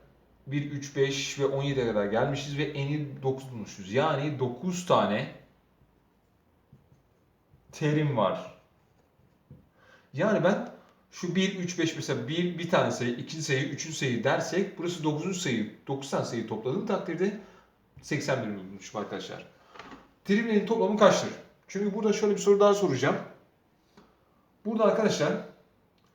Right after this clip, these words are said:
sanki birden başlamış gibi, bak birden başlamamış. Üç ve bir eksik değil mi arkadaşlar? Toplamı dört. Arkadaşlar ben burada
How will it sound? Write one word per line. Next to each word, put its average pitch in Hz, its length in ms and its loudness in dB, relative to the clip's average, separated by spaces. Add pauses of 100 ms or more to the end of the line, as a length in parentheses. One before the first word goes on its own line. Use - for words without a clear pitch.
(180)
sanki 202 460 0
birden 196 300 4
başlamış 202 420 4
gibi, 123 420 -6 (160)
bak 110 220 -6
birden 185 240 -2
başlamamış. 180 680 -4 (480)
Üç 180 300 -10 (160)
ve 147 400 -6
bir 170 260 -4
eksik - 320 -6
değil 190 120 -2
mi 147 60 4
arkadaşlar? 104 520 -6 (1040)
Toplamı 156 420 -4
dört. 127 280 2 (1400)
Arkadaşlar 160 580 4
ben 190 240 8
burada 170 540 4